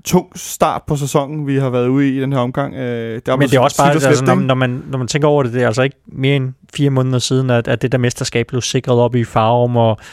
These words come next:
Speaker 2: og der var gode vibrationer og rettidig omhu og alt det her, og, og, og hvad, hvad der så har været af ting og sager, bare i den her sæson, altså med Johanssons skade, Santanders skade, øhm,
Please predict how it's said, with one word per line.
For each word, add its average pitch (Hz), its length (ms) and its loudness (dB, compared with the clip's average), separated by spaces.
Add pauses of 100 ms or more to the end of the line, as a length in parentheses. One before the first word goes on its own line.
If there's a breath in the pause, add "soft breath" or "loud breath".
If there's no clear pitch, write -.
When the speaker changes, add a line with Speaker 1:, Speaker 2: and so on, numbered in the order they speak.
(200 loud breath)
Speaker 2:
og 113 160 -4
der 120 60 -4
var 113 100 -2
gode 123 280 0
vibrationer 120 680 -2
og 113 180 0
rettidig 117 460 0
omhu 117 420 -2
og 117 60 6
alt 135 140 -2
det 117 100 0
her, 117 240 0
og, 113 240 -2
og, - 240 -8
og 113 80 -6
hvad, 113 180 0 (220)
hvad 123 120 0
der 117 60 0
så 127 140 0
har 120 120 2
været 120 280 2
af 127 100 -4
ting - 320 -6
og 131 100 -4
sager, 131 320 0 (140)
bare 117 140 0
i 117 40 -2
den 127 200 -2
her 135 80 -4
sæson, 113 400 -4
altså 107 240 -6
med 110 220 -2 (600 loud breath)
Johanssons 123 460 0
skade, 104 220 -2
Santanders 113 640 -2
skade, 107 680 -2
øhm, 101 520 -4